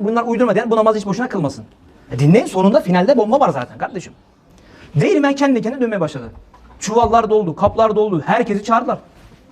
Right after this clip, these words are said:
Kap kaçak oldu. Efendimiz Aleyhisselatü Vesselam'a haber verdiler. "Ya Resulallah, böyle bir şey oldu." Dedi, "Ne oldu?" Dedi, "İşte iki rekat hacet namazı kılmış.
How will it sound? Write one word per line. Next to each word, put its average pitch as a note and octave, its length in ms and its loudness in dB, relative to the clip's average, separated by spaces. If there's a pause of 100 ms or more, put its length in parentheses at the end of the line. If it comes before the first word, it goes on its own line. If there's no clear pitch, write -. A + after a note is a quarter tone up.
Kap G#3+ 180 -4
kaçak G#3+ 260 -2
oldu. G3 160 0
Efendimiz A#3+ 400 2
Aleyhisselatü A#3 500 2
Vesselam'a A#3 280 0
haber A#3+ 180 4
verdiler. A#3 200 0
"Ya G#3 200 4
Resulallah, A#3 300 0
böyle A3 140 4
bir A3 60 -6
şey B3 120 -2
oldu." F#3+ 260 -2 (480)
Dedi, G3+ 180 4
"Ne C#4 40 4
oldu?" C4+ 280 4 (140)
Dedi, F3+ 140 -4
"İşte G3 260 -8
iki G#3+ 180 -8
rekat G3+ 180 0
hacet E3+ 240 2
namazı A3 260 0
kılmış. A#3 300 -4